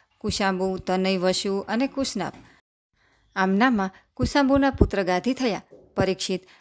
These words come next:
ગાધીની કન્યાનું નામ સત્યવતી હતું. રુચિક ઋષિએ ગાધી પાસે તેમની કન્યાની માંગણી કરી. ગાધીએ તેમને તેમની કન્યાને યોગ્ય ન માનીને રુચિકને કહ્યું, "મુનિવર,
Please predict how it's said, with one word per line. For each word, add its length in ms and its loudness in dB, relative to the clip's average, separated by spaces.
ગાધીની 420 4
કન્યાનું 420 0
નામ 160 0
સત્યવતી 600 -4
હતું. 360 -4
રુચિક 360 0
ઋષિએ 380 0
ગાધી 300 2
પાસે 300 0
તેમની 300 -4
કન્યાની 440 -2
માંગણી 320 0
કરી. 300 -2
ગાધીએ 420 4
તેમને 300 0
તેમની 340 -6
કન્યાને 500 -2
યોગ્ય 400 -2
ન 100 0
માનીને 500 0
રુચિકને 460 -4
કહ્યું, 320 -2
"મુનિવર, 440 0